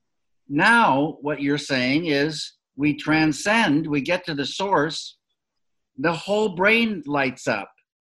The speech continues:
These parts that they say we're, we're using, now all parts are talking to one another, and we're dealing with a full deck. We're all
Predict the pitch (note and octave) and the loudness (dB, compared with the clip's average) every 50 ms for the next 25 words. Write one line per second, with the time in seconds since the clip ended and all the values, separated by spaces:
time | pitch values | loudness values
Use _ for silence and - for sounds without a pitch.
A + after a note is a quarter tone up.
0 | _ _ _ _ - E3 F#3+ F3+ D3+ - - D#3 F3 G#3 G#3 - - - D#3+ D3+ | _ _ _ _ -6 -4 -4 -4 -8 -6 -2 2 2 2 2 0 -2 -4 -4 -2
1 | C#3 D3 D3 D3+ D3 - F#3 F3+ F#3 E3 D3+ E3+ F3+ F3 C#3+ D3+ D#3+ E3 F3+ E3 | 0 -2 -2 -2 -2 0 0 0 0 0 -2 -4 -6 -6 -4 -2 0 0 0 -2
2 | D#3 D#3+ F#3+ A3 G#3+ - F3 C#3 C3+ D3+ E3+ D#3+ - _ _ _ _ _ _ - | -4 -4 -4 -4 -2 -2 -2 -2 0 -2 -4 -4 -8 _ _ _ _ _ _ 2
3 | F#3 G#3 G#3+ G3+ F3+ D3+ D#3 E3+ F#3 G3 F3+ F#3+ - E3+ F#3 F#3+ F3+ - D#3 C3+ | 4 4 4 4 2 0 2 2 2 2 2 0 -2 -2 0 0 0 -2 -6 -8
4 | - C#3 D#3+ F#3+ F#3+ G3 G#3 G3 D#3+ D#3 C3 C3+ C3 C3 B2 B2 B2 A#2+ A#2 C3+ | -4 -2 -2 -2 -2 -4 -8 -6 -4 -2 -2 0 0 0 0 0 -2 -2 0 0
5 | E3 F#3 F3+ - _ _ _ _ _ _ _ _ _ _ - D3 E3 F3+ F3 F#3 | 0 0 -2 -4 _ _ _ _ _ _ _ _ _ _ -4 -2 -2 0 2 2
6 | F3+ E3 C#3 D3 E3 F3+ F#3 G3 F#3+ F3+ E3+ E3+ E3 F3 E3 D3 - _ _ _ | 2 2 2 0 -2 0 -2 -2 -2 -4 -4 -2 -2 -2 -2 -2 -6 _ _ _
7 | _ - - - D3+ D3+ D3+ E3+ F#3 D#3+ D#3 G3 G#3+ A3 G#3+ E3+ - - - - | _ -20 -8 -2 0 2 2 2 -2 -2 0 0 2 2 2 0 -2 -6 -12 -20
8 | - _ _ _ _ _ _ _ _ C#3+ D#3 D#3+ E3+ E3+ E3 E3 F3 E3 | -20 _ _ _ _ _ _ _ _ 2 4 4 6 6 6 4 4 2